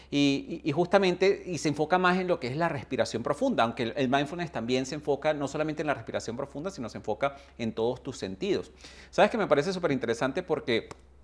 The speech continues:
esto que hemos estado hablando, yo pienso que la mejor manera de definirlo, de definir la, el, el, el estado mental en que nos encontramos hoy en día, es, eh, que nos encontramos desconectados. Hay un, hay un estudio de Harvard donde ellos,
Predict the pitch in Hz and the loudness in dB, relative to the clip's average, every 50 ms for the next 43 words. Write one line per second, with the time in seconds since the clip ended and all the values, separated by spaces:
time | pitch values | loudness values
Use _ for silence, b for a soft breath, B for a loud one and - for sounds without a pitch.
0 | - - - - - - 131 123 - 175 - 170 143 139 156 160 151 - 127 127 | -20 -20 -20 -20 -6 -2 -2 -2 -2 -2 -2 0 0 0 0 -2 4 8 10 10
1 | 135 139 143 139 143 151 143 123 - - 127 123 151 - 151 123 117 110 101 110 | 10 10 8 6 4 4 0 -2 -2 -2 -6 -8 -4 -2 -2 -2 -2 -2 -4 -2
2 | 113 127 131 135 135 147 151 147 135 117 107 98 - - 117 101 107 131 - - | -2 -2 0 0 2 4 4 4 4 4 2 0 -2 -8 -8 -2 0 2 4 4
3 | - 107 98 92 - 87 107 107 98 101 - - 107 101 107 110 120 131 131 B | 2 2 -4 -6 -6 -6 -6 -4 -6 -6 -6 -8 -8 -6 -2 -2 -2 -2 -4 B
4 | B B B B B B 123 127 123 120 113 104 90 76 71 76 85 120 113 110 | B B B B B B 0 2 4 6 6 6 4 2 -2 -4 -2 -2 -2 -2
5 | - - 113 80 - 110 107 - 120 120 110 - - - 139 156 180 175 139 117 | -2 -4 -4 -2 -4 -4 -2 0 0 0 0 0 4 6 8 8 8 6 2 -2
6 | 107 - 123 135 151 165 147 143 127 120 110 - 107 98 - 120 131 190 208 143 | 2 4 4 4 4 0 -4 -6 -8 -8 -8 -8 -6 0 0 2 2 2 0 -4
7 | 143 135 131 120 120 131 165 160 117 92 - - B B B B B B B B | -4 -4 -4 -6 -6 -6 -4 -2 -2 -2 -4 -6 B B B B B B B B
8 | 117 120 120 120 120 120 120 123 127 131 131 - - - - 147 143 143 135 131 | 2 4 6 6 6 6 6 6 4 2 0 -2 -6 -4 0 4 6 6 6 6
9 | 127 120 117 117 110 113 113 113 117 117 90 - - 147 139 139 143 139 - 135 | 6 6 4 2 0 -2 -2 -2 -4 -6 -6 -2 -2 0 0 0 0 0 0 -2
10 | 123 135 135 139 160 180 175 160 - - 127 104 101 - - 214 214 180 135 117 | 2 4 2 2 4 2 -2 -2 -2 -4 -6 -6 -6 0 4 6 6 6 6 6
11 | 131 139 165 190 - - 156 170 196 214 220 214 202 - - - 220 220 196 156 | 4 2 0 0 4 4 4 4 4 2 0 0 -2 -2 -2 -2 0 2 4 4
12 | 127 123 165 185 165 117 113 107 110 110 110 113 113 113 113 - - 123 123 120 | 4 6 6 6 6 6 4 2 0 -2 -2 0 0 0 0 0 0 0 0 0
13 | 143 165 170 - - | 0 -4 -4 -6 -10